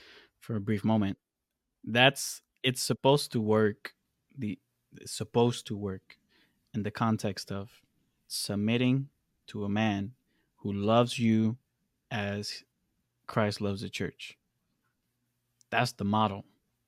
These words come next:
that it's supposed to be. That's what you should aim for. When you're starting a relationship, that's, or being in a relationship, that's the model that you should aim for.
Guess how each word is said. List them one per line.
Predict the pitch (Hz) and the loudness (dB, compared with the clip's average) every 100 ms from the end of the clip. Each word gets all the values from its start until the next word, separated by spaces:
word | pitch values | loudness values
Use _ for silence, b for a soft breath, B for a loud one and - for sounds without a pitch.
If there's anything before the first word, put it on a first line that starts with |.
| _ _ _ _ _ | _ _ _ _ _
that | 113 98 | -6 -6
it's | 98 | -6
supposed | - 104 98 - | -8 -8 -8 -10
to | |
be. | - 95 139 _ _ _ _ _ _ _ _ - | -14 -16 -20 _ _ _ _ _ _ _ _ -12
That's | 127 107 113 - - - - 110 107 113 | -4 -2 -2 -6 -16 -16 -6 -6 -4 0
what | 113 95 | 0 2
you | 113 | -2
should | - 95 107 | -4 -6 -2
aim | 110 113 | 0 0
for. | - 98 92 - _ _ _ | -2 -12 -14 -20 _ _ _
When | - 98 | -6 -4
you're | 98 | -2
starting | - 113 120 | 0 2 4
a | |
relationship, | 117 113 117 - 107 101 98 - _ _ _ _ - | 4 2 0 -2 -4 -6 -8 -16 _ _ _ _ -16
that's, | 110 98 101 110 - _ _ - | -10 -4 -4 -4 -10 _ _ -12
or | 104 98 95 | -10 -10 -2
being | 117 127 | 2 2
in | 107 | 2
a | |
relationship, | 101 101 - 104 98 - | -2 -6 -10 -12 -10 -6
that's | 110 - | -6 -6
the | - | -6
model | 98 107 117 101 | -4 -2 -2 -4
that | 101 | -8
you | 101 | -10
should | 98 - | -10 -10
aim | - 104 | -6 -6
for. | - 95 | -8 -18